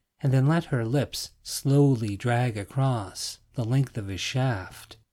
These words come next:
Suddenly, she spat him out. Then she flipped onto her stomach. Now, she went down on him. He cried out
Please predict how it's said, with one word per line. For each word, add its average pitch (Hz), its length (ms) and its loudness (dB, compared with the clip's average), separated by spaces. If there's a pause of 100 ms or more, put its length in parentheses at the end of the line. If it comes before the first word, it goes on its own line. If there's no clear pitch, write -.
(140)
Suddenly, 110 640 2
she - 180 -2
spat 143 340 2
him 107 120 -2
out. 117 340 -2 (320)
Then 170 140 6
she 147 160 4
flipped 156 320 0
onto 135 300 2
her 110 80 -4
stomach. 123 640 -2 (280)
Now, 117 640 0 (220)
she - 200 2
went 107 380 0
down 123 380 4
on 101 240 -4
him. 92 420 -14 (380)
He 175 120 -4
cried 151 400 4
out 117 360 -2